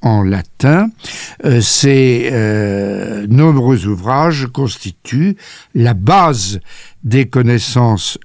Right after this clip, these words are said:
médicales et systématisent la fameuse théorie des humeurs, en considérant leur qualité. Alors, en deux mots, euh, disons ce qu'il en est.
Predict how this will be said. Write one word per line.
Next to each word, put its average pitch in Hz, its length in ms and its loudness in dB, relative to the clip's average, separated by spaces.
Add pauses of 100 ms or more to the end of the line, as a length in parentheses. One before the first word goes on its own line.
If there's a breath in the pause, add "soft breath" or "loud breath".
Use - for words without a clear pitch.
(100)
médicales 127 1000 0 (520 loud breath)
et 185 200 2
systématisent 170 1500 2 (400 loud breath)
la 156 420 2
fameuse 131 840 0
théorie 123 640 2
des 113 480 2
humeurs, 135 580 2 (760 loud breath)
en 135 240 4
considérant 151 1080 2
leur 131 380 2
qualité. 123 680 0 (180)
Alors, 123 400 2
en 123 100 4
deux 113 220 4
mots, 113 300 2 (520 loud breath)
euh, 107 380 -4 (240)
disons 98 680 0
ce - 160 -6
qu'il 127 260 2
en 175 160 6
est. 208 180 2